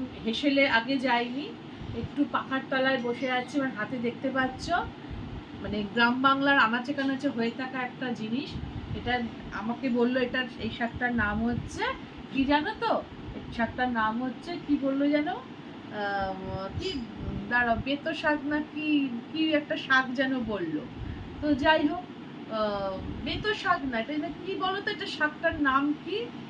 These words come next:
কি একটা না, দেখো তো তোমরা বুঝতে পারো কি না। এটা কিন্তু বেতো শাক না, এটা কি একটা শাক বললো। তোমরা যদি জেনে থাকো আমাকে একটু জানিও। তো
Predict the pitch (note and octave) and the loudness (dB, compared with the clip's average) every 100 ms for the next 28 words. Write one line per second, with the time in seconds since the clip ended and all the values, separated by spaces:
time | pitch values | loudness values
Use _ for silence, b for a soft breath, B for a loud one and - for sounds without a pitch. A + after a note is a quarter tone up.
0 | - - - - - - F#4+ G#4+ G#4 G#4 | -12 -12 -8 -8 -8 -4 0 0 0 0
1 | G4+ D#4+ C4+ C#4+ D4 D4 F#4 D#4+ D4+ D4+ | 2 2 4 2 0 -4 -2 0 4 4
2 | C#4 C#4+ D#4 D4 D4 D4+ - D4 - - | 4 2 2 4 4 2 0 0 -2 -4
3 | - - - - - - - - - G4 | -6 -6 -8 -8 -8 -10 -10 -6 -2 0
4 | F#4+ E4 C4 D4 E4+ E4+ E4+ D4+ B3 F#3 | 0 0 2 2 2 0 0 0 0 -2
5 | D3 - - - - - - - - - | -4 -10 -10 -10 -10 -10 -10 -10 -10 -8
6 | E4 - E4+ F#4+ F#4+ - F#4+ - D4+ C#4+ | -8 -6 -2 0 0 -2 -6 0 4 4
7 | A#3+ B3 A#3+ B3 D#4 D#4+ F4 F4+ C4+ D4 | 4 2 2 0 0 2 2 2 2 2
8 | D#4 E4 E4+ C#4+ C#4 D#4 - D#4+ B3 B3+ | 2 0 2 2 0 -4 -6 -4 0 0
9 | B3+ B3 C#4 - - - - - - - | 0 -2 -4 -6 -12 -14 -12 -12 -12 -10
10 | - | 0